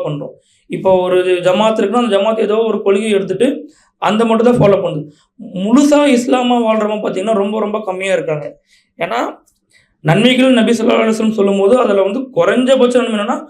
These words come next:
ஒரு ரோட்ல ஒரு கல் இருக்கு, அந்த கல்லை எடுத்து வைக்கிறதே பாத்தீங்கன்னா அது அந்த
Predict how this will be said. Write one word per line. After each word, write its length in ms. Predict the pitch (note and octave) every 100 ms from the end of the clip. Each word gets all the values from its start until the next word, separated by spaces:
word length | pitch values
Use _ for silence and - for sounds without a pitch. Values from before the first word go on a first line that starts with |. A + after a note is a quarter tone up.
| - _ _ -
ஒரு 140 | D#3+
ரோட்ல 380 | E3+ C4+ C4+ B3+
ஒரு 160 | A#3
கல் 240 | - G#3 A#3+
இருக்கு, 240 | A3 A#3
அந்த 120 | G#3
கல்லை 380 | F#3 G3 A#3+ C4
எடுத்து 300 | A3+ A3+ B3+
வைக்கிறதே 320 | A#3+ A3+ A3+
பாத்தீங்கன்னா 440 | A#3+ - G#3 G3+ A3
அது 180 | G3 F#3 F#3+ -
அந்த 180 | F3+